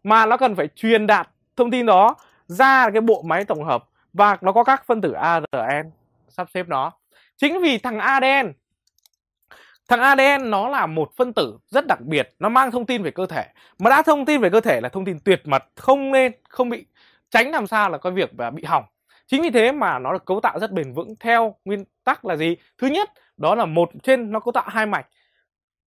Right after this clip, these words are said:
Trên một mạch liên kết phosphodiester cực bền vững. Cái thứ hai, giữa hai mạch thì lại liên kết là liên kết hydro. Liên kết hydro là một liên kết là yếu, rất dễ hình thành nhưng rất dễ phá vỡ. Nhưng tổng số liên kết hydro nó lại rất lớn. Nên chính vì thế nó bồi thêm cho cái thằng liên kết phosphodiester,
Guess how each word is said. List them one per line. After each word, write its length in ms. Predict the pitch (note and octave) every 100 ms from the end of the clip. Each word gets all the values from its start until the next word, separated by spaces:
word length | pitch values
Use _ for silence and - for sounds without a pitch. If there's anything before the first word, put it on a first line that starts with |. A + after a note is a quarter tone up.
| _
Trên 200 | D4 D4+
một 100 | G#3
mạch 280 | F3+ E3 D#3
liên 180 | F3
kết 180 | G3 A#3
phosphodiester 600 | B3 - F#3+ F3 G3 F3+ -
cực 140 | F3
bền 220 | D#3 C#3
vững. 260 | A#2+ F#3 A3+
Cái 120 | - A#3+
thứ 80 |
hai, 340 | C4+ C4 B3 G#3
giữa 220 | E3+ C4
hai 260 | C#4 C#4 C4+
mạch 200 | G#3 -
thì 80 | -
lại 100 | -
liên 160 | E3 F3
kết 260 | D#3 D3+
là 140 | C#3 A2
liên 140 | C#3
kết 120 | F3
hydro. 200 | F#3+ E3+ F3 - _ _ -
Liên 180 | B3 D4+
kết 100 | F4
hydro 400 | D#4 C#4 C#4 C4
là 100 | D3+
một 240 | C#3+ C3+
liên 280 | - G#3+ C4
kết 280 | A3+ E4+ F4+
là 160 | C#3+ B2+ -
yếu, 320 | G3 A3 F4+ - _ _
rất 220 | F3 D4
dễ 160 | C#4 C4
hình 100 | F#3
thành 200 | F3 C#3
nhưng 100 | E3
rất 160 | A#3
dễ 80 | G#3
phá 120 | G3
vỡ. 260 | G3 G3 B3 - _
Nhưng 180 | B3+ D#4
tổng 420 | - C4+ G#3+ D3
số 220 | C#3 A3
liên 160 | B3+ C4+
kết 120 | D#4+
hydro 440 | C#4+ B3+ B3 A#3+ G#3
nó 160 | G3+
lại 160 | C#4+ B3+
rất 180 | F3+ A3
lớn. 240 | G#3+ G3+ D#4 _ _ -
Nên 120 | C4+
chính 180 | D4+ E4
vì 80 |
thế 240 | A3+ G#3+ A#3
nó 140 | C4+
bồi 360 | C4 B3+ A3+ G#3+
thêm 240 | A#3+ B3
cho 100 | A#3+
cái 100 | A#3+
thằng 160 | B3 D#3
liên 100 | F3+
kết 160 | A3
phosphodiester, 680 | - A3 F3+ E3+ F#3+ G3+ F3